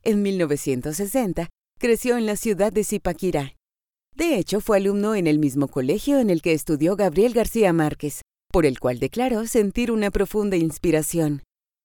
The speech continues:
A los diecisiete años empezó a militar en la organización guerrillera Movimiento diecinueve de Abril, más conocida como M diecinueve, donde en honor a Gabo adoptó el nombre de guerra de Aureliano,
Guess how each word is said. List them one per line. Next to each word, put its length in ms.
A 60
los 200
diecisiete 680
años 320
empezó 420
a 60
militar 580
en 180
la 80
organización 680
guerrillera 640
Movimiento 640
diecinueve 640
de 140
Abril, 340
más 220
conocida 600
como 340
M 260
diecinueve, 720
donde 420
en 100
honor 280
a 60
Gabo 400
adoptó 460
el 140
nombre 320
de 100
guerra 360
de 200
Aureliano, 720